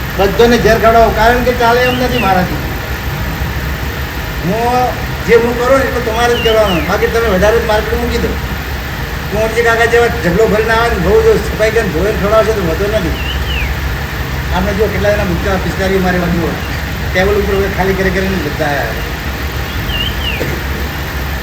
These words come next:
એટલે શાકભાજી વસ્તુ સારી છે, ગુટકા વસ્તુ સારી છે. અને અમારા સાહેબ બેઠા છે, એમણે જ મને આ ટ્રેનિંગ આપી છે. વર્ષો પહેલાં ટોપલો વેચીને ખાતો હતો, હું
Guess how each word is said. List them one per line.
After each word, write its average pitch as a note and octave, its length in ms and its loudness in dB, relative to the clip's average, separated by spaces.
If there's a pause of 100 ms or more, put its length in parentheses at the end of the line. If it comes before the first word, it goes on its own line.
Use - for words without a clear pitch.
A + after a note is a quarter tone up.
એટલે A3+ 240 2 (260)
શાકભાજી G3 420 0
વસ્તુ G#3+ 300 -2
સારી G3 260 0
છે, A#3+ 220 2 (480)
ગુટકા F#3 260 -2
વસ્તુ G3 260 -2
સારી G3+ 280 -2
છે. A#3 180 2 (540)
અને G#3 120 0
અમારા G3+ 460 2
સાહેબ F#3+ 160 0
બેઠા G#3 180 0
છે, - 1120 -4
એમણે G#3 220 0
જ G#3 40 -4
મને G#3+ 160 2
આ G#3 80 2
ટ્રેનિંગ G3+ 360 -2
આપી G#3+ 200 2
છે. A3+ 240 2
વર્ષો F#3+ 420 0
પહેલાં G3+ 240 2
ટોપલો G3 380 -2
વેચીને G3 340 0
ખાતો F#3 220 -2
હતો, G3+ 140 -4
હું F#3 80 -2